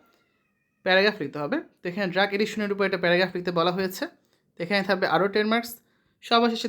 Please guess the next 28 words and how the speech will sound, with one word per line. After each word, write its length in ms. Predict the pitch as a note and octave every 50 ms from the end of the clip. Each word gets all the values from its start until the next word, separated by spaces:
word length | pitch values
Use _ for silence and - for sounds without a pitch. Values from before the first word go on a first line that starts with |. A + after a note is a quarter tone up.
| G3+
দশ 100 | G3+ G3 G3 -
নম্বরে 260 | G#3+ G#3+ G#3 G#3 G#3 G3 G3+
তোমাদের 220 | F#3+ F3+ F3 F3 E3+
একটা 100 | E3+ F3+
অ্যাপ্লিকেশন 340 | F3 F3 F#3+ F#3+ F#3+ F#3+ G#3 G3
লিখতে 160 | F#3+ F#3+ G3+ F#3+ F#3
বলা 140 | F#3+ F#3+ G3+ G3
হবে। 140 | G3+ G3+ C#4 F4 - _ -
তো 40 | - D#3+
এখানে 160 | E3+ F3 E3+ D#3+ E3
বলা 120 | D#3+ E3+ F3
হয়েছে 220 | G3 F3 F3 - - -
কি, 100 | B2 - - _ _ _ _ _ _ -
write 220 | C#3+ D3 D#3 E3+ F#3 G#3+
an 60 | A3 A3
application 320 | G#3+ A3+ A3+ A#3 A3+ A#3+ A3+
to 40 | G#3
the 60 | G3+ F#3+
headmaster 360 | G3 F#3 G3+ G#3 G3 - G#3 G3
of 60 | F#3+ F#3+
your 100 | F#3+ F#3 F#3 F#3 F#3
school 160 | - B3 B3+ B3
for 120 | - G#3+ E4 F4 - - -
setting 260 | - E3+ E3 F3 F3 F3 F3+
up 80 | A#3+ B3+ - - _ _ _ _ -
a 60 | D#3 D3+ - F3+
common 220 | F3 F#3 G3 G3+ G3+
room 120 | A3 C4